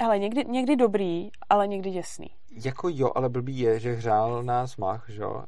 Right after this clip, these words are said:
Speaker 2: Já jsem chtěl říct, „Hřál tě Mach“, ale on hřál nás oba, že jo?
Speaker 1: <laughs>
Speaker 2: A potom, co jsme tam
Speaker 1: To je,
Speaker 2: neviděli,
Speaker 1: to je
Speaker 2: že jo?
Speaker 1: hrozný, hřál,
Speaker 2: Takže
Speaker 1: <laughs> hřál nás Mach.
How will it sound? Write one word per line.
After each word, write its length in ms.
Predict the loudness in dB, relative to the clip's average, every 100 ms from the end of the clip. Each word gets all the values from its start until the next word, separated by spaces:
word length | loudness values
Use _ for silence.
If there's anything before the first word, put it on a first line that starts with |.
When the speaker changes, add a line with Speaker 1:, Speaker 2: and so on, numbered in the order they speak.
| -10
Speaker 2:
Já 60 |
jsem 140 | -10 -8
chtěl 160 | -6
říct, 160 | -6 -4
„Hřál 200 | -2 -2
tě 100 | -2
Mach“, 220 | -4 -4
ale 100 | -6
on 180 | -6 -8
hřál 220 | -4 -4
nás 200 | -2 -6 -6
oba, 220 | -4 -4
že 140 | -4
jo? 60 | -6 -6 -8 -10 -10 -12 -10 -8
Speaker 1:
<laughs> 240 | -8 0
Speaker 2:
A 60 | 0
potom, 280 | 2 -2 -4
co 100 | -4
jsme 180 | -4
tam 220 | -2 -2 -2
Speaker 1:
To 60 |
je, 60 | -4
Speaker 2:
neviděli, 300 | -2 -2 0
Speaker 1:
to 80 | 2
je 60 |
Speaker 2:
že 40 | 2
jo? 60 |
Speaker 1:
hrozný, 340 | 2 0 -4 -6
hřál, 120 | -2
Speaker 2:
Takže 200 | 2 4 4
Speaker 1:
<laughs> 0 | 2
hřál 320 | 0 2 2
nás 480 | 2 0 0 -2 -4
Mach. 80 | -4